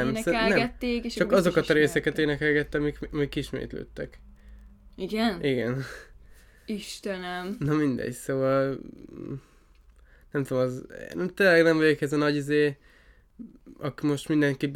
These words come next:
Speaker 1: beleállok, de nem tudom, az ilyen gyerekeket, akik nem tudnak viselkedni, azokat miért kell színházba venni?
Speaker 2: Hú, hú, azt meséld el, amikor
Speaker 1: Hú.
Speaker 2: a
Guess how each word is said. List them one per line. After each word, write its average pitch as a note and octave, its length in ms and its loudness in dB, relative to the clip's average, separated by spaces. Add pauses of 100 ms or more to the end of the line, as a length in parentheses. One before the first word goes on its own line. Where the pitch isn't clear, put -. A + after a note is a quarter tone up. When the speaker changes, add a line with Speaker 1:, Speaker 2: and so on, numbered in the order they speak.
Speaker 1:
beleállok, C#3 580 4
de C#3 340 2
nem C#3+ 160 0
tudom, B2 200 -4
az B2 80 -2
ilyen B2+ 180 0
gyerekeket, B2 460 -4
akik B2+ 160 -4
nem C3 160 -2
tudnak B2 260 -6
viselkedni, C3 540 -4
azokat B2 360 -4
miért B2 200 -2
kell B2 140 -6
színházba B2+ 520 -8
venni? C#3 320 -6
Speaker 2:
Hú, F4 220 10
hú, E4+ 160 12 (180)
azt D#4+ 280 -6
meséld B3+ 400 2
el, B3 80 2
amikor D4 320 10
Speaker 1:
Hú. D#4+ 220 10
Speaker 2:
a A#3 80 2